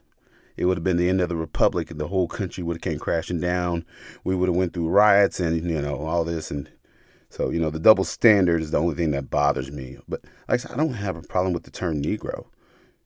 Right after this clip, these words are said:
simply because that is what it was called back in the day. I say context is everything.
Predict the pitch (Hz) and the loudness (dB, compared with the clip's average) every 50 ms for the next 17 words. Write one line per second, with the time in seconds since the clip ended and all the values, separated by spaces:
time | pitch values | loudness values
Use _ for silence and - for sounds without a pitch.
0 | _ _ - - - - 147 175 - 123 98 95 87 - 123 135 151 123 101 90 | _ _ -20 -12 -6 -6 -6 -2 -2 -2 -4 -4 -6 -6 -6 -4 -4 -4 -6 -6
1 | 95 - - 107 110 131 139 131 107 101 95 107 117 117 110 101 107 101 - - | -8 -6 -4 -2 -2 0 0 0 -2 -2 0 0 2 2 2 0 -2 -4 -6 -8
2 | - - - 110 104 98 87 85 82 78 92 87 82 - 85 82 82 76 71 69 | -10 -4 -2 0 0 2 0 0 0 0 0 0 0 -2 -4 -4 -4 -4 -6 -8
3 | 71 73 92 78 65 - - - - - - - _ _ - - 151 143 131 95 | -6 -4 -4 -4 -4 -6 -12 -20 -20 -20 -20 -20 _ _ -16 -14 -6 -4 -2 -2
4 | 80 - 135 139 156 127 - 95 - 71 - 92 95 80 73 69 - - - - | -2 -2 0 0 0 0 -2 -4 -4 -4 0 0 0 0 0 -4 -10 -12 -12 -12
5 | - | -14